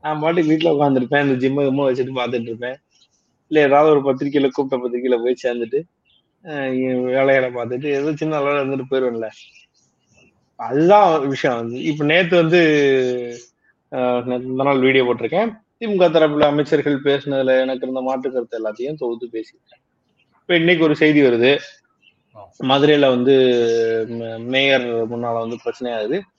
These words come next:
அதுல மேயரோட கணவர் இருந்தாரு அப்படின்னு சொல்லி வருது. அந்த கூட்டத்தொடருக்கும் கணவருக்கும் என்ன சம்பந்தம்? ஜெயிச்சதா அந்த அம்மா, அவங்கதான் மேயர். அதுல கணவர் வந்து கலாட்டால அவரும் ஒரு பங்காக இருந்தார். அவர் தான் ஆரம்பிச்சாரா,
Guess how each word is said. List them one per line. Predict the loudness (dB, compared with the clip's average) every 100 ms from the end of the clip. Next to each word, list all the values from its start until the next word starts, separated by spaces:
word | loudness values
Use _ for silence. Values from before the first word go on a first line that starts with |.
| _ _ -4
அதுல | 0 2
மேயரோட | 4 6 4 2
கணவர் | 2 4 4 4 2
இருந்தாரு | 2 4
அப்படின்னு | 4 2 -2
சொல்லி | -4 -4 -4 -6 -6 -8
வருது. | -8 -12 _ _ _ _ _ _ _ _ _ -20 _
அந்த | -16 -6 -2
கூட்டத்தொடருக்கும் | 2 2 2 4 4 4 2 0 2 4 4 4 2 2 2 2 0 -2
கணவருக்கும் | 0 2 4 2 2 2
என்ன | 0
சம்பந்தம்? | -2 -6 -6 -6 -8 -8 -16 _
ஜெயிச்சதா | -4 -4 0 2 2
அந்த | 2 -2
அம்மா, | -4 -8 -12
அவங்கதான் | -12 -10 -6 -6
மேயர். | -6 -6 -8 -10 _ _ _ _
அதுல | -2 0
கணவர் | 2 4 4
வந்து | 4 4 4
கலாட்டால | 4 4 4 4 4 4 4 0 -8 -20 -20 _ _
அவரும் | 2 4 6
ஒரு | 4 2
பங்காக | 2 4 4
இருந்தார். | 4 -2 -2
அவர் | 2 4
தான் | 6 6
ஆரம்பிச்சாரா, | 4 2 2 2 2